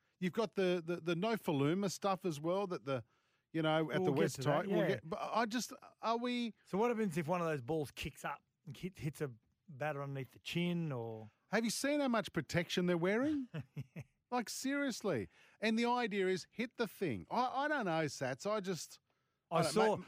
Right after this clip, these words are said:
Speaker 1: maybe
Speaker 2: I
Speaker 1: I'm
Speaker 2: saw what,
Speaker 1: completely
Speaker 2: those
Speaker 1: wrong on
Speaker 2: three
Speaker 1: this.
Speaker 2: balls they were concerned about. I saw one of them just,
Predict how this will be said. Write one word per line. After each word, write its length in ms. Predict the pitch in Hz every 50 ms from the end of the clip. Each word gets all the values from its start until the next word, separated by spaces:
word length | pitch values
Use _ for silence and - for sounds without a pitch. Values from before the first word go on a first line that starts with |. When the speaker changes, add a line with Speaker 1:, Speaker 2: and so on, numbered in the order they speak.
| 185 202
Speaker 1:
maybe 140 | 214 196 180
Speaker 2:
I 40 | -
Speaker 1:
I'm 60 | 175
Speaker 2:
saw 160 | 226 240 -
what, 60 | 214 196 202
Speaker 1:
completely 240 | 170 160 127 156 147
Speaker 2:
those 80 | - -
Speaker 1:
wrong 80 | 139
on 80 | 135 127
Speaker 2:
three 180 | 185 214 226 214
Speaker 1:
this. 40 | 170
Speaker 2:
balls 320 | 147 180 185 180 175 151
they 100 | 143 151
were 140 | 147 143 139
concerned 480 | 123 - 131 127 110 - 147 147 147 135
about. 240 | 127 120 117 127 135 143
I 40 | 143
saw 200 | - - 214 214
one 220 | 190 160 156 165
of 80 | 165 151
them 120 | 139 131
just, 280 | 120 127 143 120 -